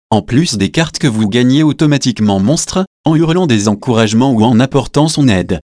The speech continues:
Les cartes qui servent à aider autrui apportent seulement la moitié du bonus, plus quatre avant un jet,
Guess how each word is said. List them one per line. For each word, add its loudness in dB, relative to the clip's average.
Les 2
cartes -2
qui -2
servent -2
à 0
aider 0
autrui 0
apportent -2
seulement 2
la 0
moitié 0
du 0
bonus, 2
plus 0
quatre -2
avant 2
un 0
jet, -4